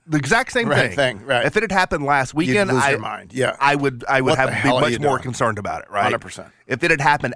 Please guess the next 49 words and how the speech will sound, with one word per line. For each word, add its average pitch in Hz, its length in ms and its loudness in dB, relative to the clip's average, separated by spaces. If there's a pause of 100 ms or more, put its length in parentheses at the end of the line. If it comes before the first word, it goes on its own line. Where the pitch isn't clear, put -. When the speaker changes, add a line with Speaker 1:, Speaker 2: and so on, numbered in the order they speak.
Speaker 1:
after 135 400 0
the 107 80 -4
Pacers 113 340 -2
stuff 107 240 0
came 117 240 0
out 110 220 2
and 110 160 -10
after 127 340 0
the 110 80 -2
public 107 320 0
pressure 110 360 -2
around, 104 680 0 (480)
then 127 460 0 (400)
I 113 100 4
would 117 180 0
take 120 200 0
it - 120 -4
way 110 460 0
more 117 220 -2
seriously. 104 440 -4
I - 60 2
still 285 140 0
Speaker 2:
Right. - 100 0
Speaker 1:
take 277 80 0
it 254 80 -2
seriously. 240 380 2
Speaker 2:
Take 208 100 -2
it 196 80 -6
seriously, 113 320 -4 (100)
yeah. 127 220 -6
Speaker 1:
But 180 180 2
it, 175 180 -2
it 170 160 0
would 160 120 0
be 156 160 0
a 139 80 0
different 147 480 -2
kind 139 260 -2
of - 80 -2
thing 120 580 0 (220)
if 123 200 -4
it 123 60 0
was 120 140 0
like, 113 240 -2
"Oh, 127 140 4
this 113 220 -2
is 107 100 -6
still 117 360 0
happening." - 520 -4